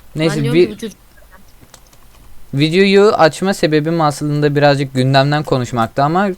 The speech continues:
Speaker 1: yani benim gündemim makro olduğu için bir sekiz kanalı olarak başladım. Makrolarla ilgili bilgi videosu çekmem mecbur. Yani bu video makro videosu oldu. Makrolar, makroları, yani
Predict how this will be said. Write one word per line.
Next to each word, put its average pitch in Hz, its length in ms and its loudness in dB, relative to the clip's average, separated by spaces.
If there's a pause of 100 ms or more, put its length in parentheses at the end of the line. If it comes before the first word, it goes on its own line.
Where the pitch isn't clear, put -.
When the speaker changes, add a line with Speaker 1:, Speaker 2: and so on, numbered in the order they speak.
(140)
Speaker 1:
yani 110 260 -8
benim 160 300 2
gündemim 135 420 0
makro 139 440 0
olduğu 113 300 2
için 160 460 -2
bir 139 140 2
sekiz 117 420 -2
kanalı 113 320 -2
olarak 110 400 -2
başladım. 127 420 -2
Makrolarla 123 600 -2
ilgili 113 340 -4
bilgi 120 300 -4 (140)
videosu 117 480 -6
çekmem 113 380 -4
mecbur. 131 440 -4 (2000)
Yani 175 340 0
bu 170 120 4
video 156 260 2
makro 143 360 0
videosu 117 380 -2
oldu. 135 380 0 (720)
Makrolar, 143 600 4 (340)
makroları, 131 880 2 (120)
yani 87 240 -14